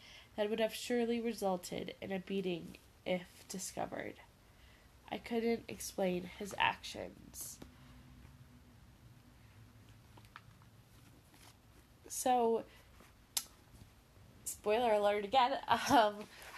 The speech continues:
we know that Peter, Peeta, um, might have been compelled by love to do this. Um, as we find out later in the chapter, he's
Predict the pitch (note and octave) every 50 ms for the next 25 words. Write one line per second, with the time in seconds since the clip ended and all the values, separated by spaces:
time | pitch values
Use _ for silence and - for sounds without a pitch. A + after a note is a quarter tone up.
0 | - A3 A#3 B3 B3 A3+ G#3+ B3 E4+ G4 F#4 D4+ C#4+ C#4 C#4 C#4 C#4 B3 - G#3
1 | G#3+ A3+ A#3 A#3 A3+ A3+ A3+ - - - - - - C4+ C#4+ C#4+ C#4 C4+ B3+ A#3+
2 | A3+ A3 G#3 - - - - - - - - D4 C#4+ - - G3+ F3 F3 G3 A3+
3 | - - - - - - - - - - G#3 G#3 - - - - - - - -
4 | - - - - - - G#3+ A#3 C4 C#4+ C#4+ - C#4 C#4 D#4 C#4 A#3 - - G#3
5 | G#3 G3+ G3+ G3 G3 - - - - A#3 G#3+ - - G#3 G3+ G3+ G3 G3 F#3+ F#3+
6 | F#3 - - F#3+ F#3 F#3 F#3 F3 F3 E3+ E3 F3+ F3 - - - A3 G#3+ G#3+ A#3+
7 | C4 B3 A3 G3 F3+ F3+ F3 F3+ - - - - - - F3+ F3 - E3 E3 F3
8 | - - - - - - - - - - - - - - - - - - - -
9 | - - - - - F#3 F3+ - - - - - - - G3 - - - - -
10 | - - - - - - F#3+ G3 F#3+ F#3+ - - - - - G#3 F#3+ F#3+ G3 G#3
11 | - - A3 A#3 A#3+ A#3 G#3+ A3+ C#4 C#4 C#4+ C4 - - A#3 A3+ A3 A3 A3+ A3
12 | A3 A3+ A3 G#3+ A3 A3 - - B3 C#4+ D4 - - - G3 G3 F#3+ F#3+ F#3+ -
13 | - - - - - - - - - - - - A#3+ B3+ C4+ C#4 C4+ C4 - -
14 | -